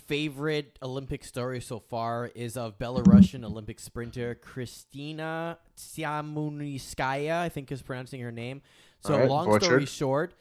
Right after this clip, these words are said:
Speaker 1: she was critical of her coach and was basically told, "We're, you're getting on a plane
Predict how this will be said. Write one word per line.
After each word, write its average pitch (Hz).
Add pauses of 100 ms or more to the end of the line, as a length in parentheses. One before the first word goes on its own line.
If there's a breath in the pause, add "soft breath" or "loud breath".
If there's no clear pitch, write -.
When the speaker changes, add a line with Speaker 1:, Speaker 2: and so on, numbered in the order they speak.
(180)
Speaker 1:
she 170
was 165
critical 156
of 131
her 123
coach - (400)
and 131
was 123
basically 135
told, 120
"We're, 156
you're 175
getting 214
on 147
a 117
plane 127